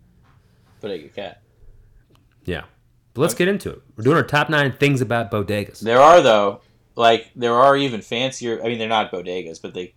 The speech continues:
Speaker 1: claim to be bodega. You know the places that sell, like, it's like Hal Seltzer in a chair.
Speaker 2: Yeah.
Speaker 1: You know those places?
Speaker 2: <laughs> Absolutely.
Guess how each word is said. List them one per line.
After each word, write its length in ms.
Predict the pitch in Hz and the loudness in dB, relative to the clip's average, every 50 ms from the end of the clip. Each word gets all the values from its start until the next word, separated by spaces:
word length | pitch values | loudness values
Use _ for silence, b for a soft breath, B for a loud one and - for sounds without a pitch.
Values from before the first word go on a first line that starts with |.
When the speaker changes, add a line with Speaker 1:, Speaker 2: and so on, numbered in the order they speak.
| _ _ | _ _
Speaker 1:
claim 260 | - 120 107 107 98 | -10 -8 -8 -8 -10
to 80 | - 92 | -12 -16
be 100 | 92 90 | -16 -12
bodega. 340 | 92 92 90 90 90 92 | -12 -12 -10 -10 -12 -12
You 100 | 98 110 | -10 -8
know 120 | 110 117 117 | -6 -4 -4
the 80 | 117 | -4
places 400 | 113 - 117 117 110 107 117 110 107 | -4 -4 -4 -4 -4 -6 -8 -8 -8
that 200 | 113 110 110 - | -8 -8 -8 -10
sell, 340 | - 113 107 104 104 101 98 | -8 -6 -4 -4 -4 -6 -6
like, 340 | 98 101 101 98 95 - _ b b b b b b b b b b b _ _ _ | -6 -6 -6 -6 -8 -14 _ b b b b b b b b b b b _ _ _
it's 200 | - - - - | -16 -14 -8 -6
like 360 | 117 104 98 95 90 - _ _ _ - | -6 -4 -4 -6 -8 -12 _ _ _ -20
Hal 320 | - 110 107 101 101 101 | -6 -2 -2 0 0 -2
Seltzer 540 | 98 - - 107 95 98 95 - - 104 101 | -6 -8 -8 -8 -8 -8 -8 -10 -10 -10 -10
in 80 | 98 82 | -10 -12
a 60 | 73 | -14
chair. 440 | - - - 95 90 92 95 - _ _ _ _ _ _ _ _ - | -14 -14 -10 -10 -8 -8 -10 -12 _ _ _ _ _ _ _ _ -4
Speaker 2:
Yeah. 220 | 104 110 107 98 - _ _ | -2 -2 -2 -4 -6 _ _
Speaker 1:
You 100 | - 113 | -12 -8
know 80 | 110 104 | -8 -6
those 220 | 98 92 95 95 | -6 -8 -8 -8
places? 540 | - 117 107 107 104 110 110 110 - - _ _ | -6 -6 -6 -4 -6 -8 -10 -12 -12 -16 _ _
Speaker 2:
<laughs> 60 | _ | _
Absolutely. 520 | 104 107 107 - - 101 - - - 80 | -4 -4 -4 -4 -4 -6 -6 -6 -8 -12